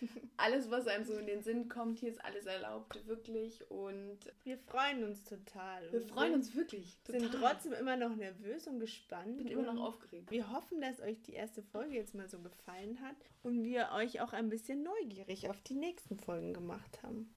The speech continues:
Speaker 2: Und followt uns auf Instagram um die fünfundzwanzig, Hashtag.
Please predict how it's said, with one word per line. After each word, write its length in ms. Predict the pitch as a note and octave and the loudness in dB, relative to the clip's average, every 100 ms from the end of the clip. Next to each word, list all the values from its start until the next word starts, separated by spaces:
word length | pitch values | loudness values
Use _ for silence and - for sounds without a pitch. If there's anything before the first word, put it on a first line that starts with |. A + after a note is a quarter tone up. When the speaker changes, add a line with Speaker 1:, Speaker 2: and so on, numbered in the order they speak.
| _ | _
Speaker 2:
Und 580 | A3 G#3 G#3 G#3+ G#3 - | -6 -4 -6 -8 -10 -16
followt 460 | - D#4 C#4+ D4+ - | 2 4 8 6 4
uns 180 | B3 A#3+ | 0 0
auf 140 | A3 | 0
Instagram 840 | C#4 C#4+ D4 C4+ C4+ C4 C4 C4+ - | 0 0 0 2 2 2 2 0 -2
um 220 | - C4+ | 2 2
die 80 | B3+ | 2
fünfundzwanzig, 880 | C4 A#3+ A#3 A3+ A#3 B3 C#4+ C#4+ - - | 0 0 0 0 0 0 0 -4 -6 -6
Hashtag. 640 | C4+ D4 - - D4 D#4 | -6 -6 -12 -4 -2 -2